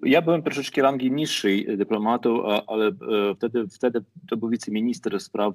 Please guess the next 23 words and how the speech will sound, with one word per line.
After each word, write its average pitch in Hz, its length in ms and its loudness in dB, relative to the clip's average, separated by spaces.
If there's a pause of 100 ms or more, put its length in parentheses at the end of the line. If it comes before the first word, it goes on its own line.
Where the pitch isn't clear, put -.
e, 95 420 0
zagranicznych 98 720 -4
Andrzej, 104 400 0
pan 98 180 -2
Andrzej 101 260 -2
Kremer, 107 440 -4 (560)
e, 95 280 0
świętej 101 300 0
pamięci, 98 500 0
był, 92 280 4 (180)
e, 90 540 2
wice-, 98 560 2
mm, 92 560 -4
e, 90 380 -4
szef - 360 2 (360)
kancelarii 98 500 2
prezydenta 95 480 -2
Mariusz 98 380 0
Hanzlik, 92 560 -2 (440)
szef - 220 0
protokołu 98 800 4
pre-, 98 240 0
e, 95 280 4